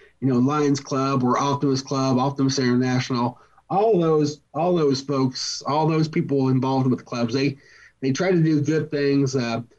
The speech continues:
most of them have, uh, some international ties. Of course, there's Optimus International, which means they are a worldwide, uh,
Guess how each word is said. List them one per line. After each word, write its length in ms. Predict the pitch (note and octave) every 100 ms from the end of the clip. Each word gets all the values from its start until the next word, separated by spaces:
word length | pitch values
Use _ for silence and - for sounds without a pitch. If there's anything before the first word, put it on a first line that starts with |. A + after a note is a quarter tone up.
| _ _ -
most 260 | D3+ E3
of 140 | E3 D3
them 240 | D#3 D3+
have, 420 | D3+ C#3 C#3+ B2+
uh, 300 | B2+ A#2+ -
some 220 | B2+ C3 C#3+
international 520 | D3 C#3+ C#3+ C3+ A2
ties. 400 | - C3+ C3+ C3
Of 120 | B2+
course, 220 | C3+ C3
there's 220 | B2+ A2+ - - - _
Optimus 460 | D3 E3 E3+ D3 D#3
International, 580 | C#3+ C#3 C#3 C3+ C#3+ B2+
which 180 | A#2+
means 400 | C#3+ C3+ C3 A#2
they 220 | - C3 B2+
are 160 | B2
a 80 | A#2+
worldwide, 840 | A2+ B2+ C3+ C3 B2 B2 B2 B2 A#2 -
uh, 240 | G#2+